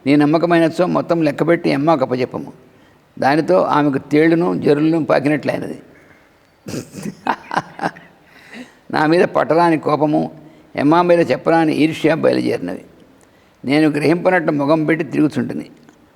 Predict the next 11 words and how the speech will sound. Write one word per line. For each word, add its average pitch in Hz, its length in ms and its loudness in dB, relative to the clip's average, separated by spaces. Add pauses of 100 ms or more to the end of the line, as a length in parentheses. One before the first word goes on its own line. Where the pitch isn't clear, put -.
(260)
నాకు 147 200 2
తెలియజేయవాలని 165 1080 0
ఎన్నో 165 220 2
విధములు 160 300 2
ప్రయత్నించి 147 640 0
విఫలమైనది. 147 580 -2 (4000)
ఆయన 160 200 -2
అసలు 151 220 0
స్కోప్ 175 360 0
ఇవ్వరు 180 200 4
కదా, - 360 0